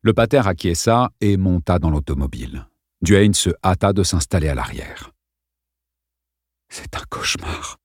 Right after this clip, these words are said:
pensa le garçon tandis qu'il passait à toute allure devant la ferme d'oncle Henry et tante Lena. Puis ils gravirent la colline suivante à au moins cent trente kilomètres à l'heure. En bas de la descente, un chaos l'envoya presque se cogner la tête au plafond. «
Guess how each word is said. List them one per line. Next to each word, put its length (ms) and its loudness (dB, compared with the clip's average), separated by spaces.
pensa 320 2
le 120 0
garçon 420 2
tandis 400 0
qu'il 160 0
passait 400 2
à 100 2
toute 280 -4
allure 260 4
devant 240 2
la 100 0
ferme 300 0
d'oncle 260 -2
Henry 300 2
et 80 2
tante 300 -2
Lena. 300 -4
Puis 260 6
ils 120 4
gravirent 380 2
la 100 2
colline 300 2
suivante 580 0
à 160 6
au 140 6
moins 280 2
cent 280 2
trente 260 0
kilomètres 460 0
à 60 0
l'heure. 400 -4
En 140 6
bas 160 4
de 100 0
la 140 4
descente, 640 0
un 160 4
chaos 320 2
l'envoya 360 4
presque 380 -2
se 100 -2
cogner 320 2
la 120 2
tête 180 0
au 80 2
plafond. « 420 -8